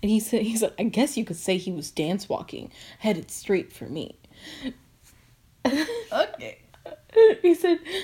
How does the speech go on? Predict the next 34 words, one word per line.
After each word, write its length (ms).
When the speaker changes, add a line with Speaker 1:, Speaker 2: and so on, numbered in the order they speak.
Speaker 1:
he, 260
he, 220
like, 260
decided 360
this 100
guy 140
was, 120
like, 160
drunk, 480
and 120
he 60
was 100
just 140
like, 140
"I'm 100
just 120
gonna, 140
like, 160
kinda, 220
like, 180
move 320
away, 400
like, 260
away 200
from 140
the 60
sidewalk 440
so 120
he 80
could, 100
like, 160
pass 320
him 100
by." 360